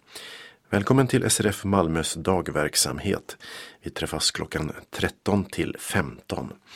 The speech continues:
Kaffe med en smörgås eller kaka serveras till en kostnad av tio kronor. Tisdagen den tjugofemte oktober spelar vi bingo och onsdagen den tjugosjätte oktober spelar vi kanasta.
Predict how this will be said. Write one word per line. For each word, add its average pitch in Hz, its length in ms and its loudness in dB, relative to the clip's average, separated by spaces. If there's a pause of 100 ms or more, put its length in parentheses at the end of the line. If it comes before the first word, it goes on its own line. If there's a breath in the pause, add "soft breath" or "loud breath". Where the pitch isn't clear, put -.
(360 loud breath)
Kaffe 104 340 4
med 95 180 4
en 92 120 2
smörgås 101 680 6
eller 92 220 0
kaka 117 480 4
serveras 98 380 0
till 90 120 -2
en 90 60 0
kostnad 82 380 -2
av 71 180 -4 (100)
tio 76 340 -2
kronor. 60 480 -6 (840 loud breath)
Tisdagen 95 380 2
den 92 280 4
tjugofemte - 460 2
oktober 131 480 4
spelar - 260 -2
vi 104 120 0
bingo 82 600 -4
och - 260 -18
onsdagen 82 500 -2
den 80 280 0
tjugosjätte - 520 0
oktober 104 500 4 (240 loud breath)
spelar 82 440 -2
vi - 240 -8
kanasta. - 680 -6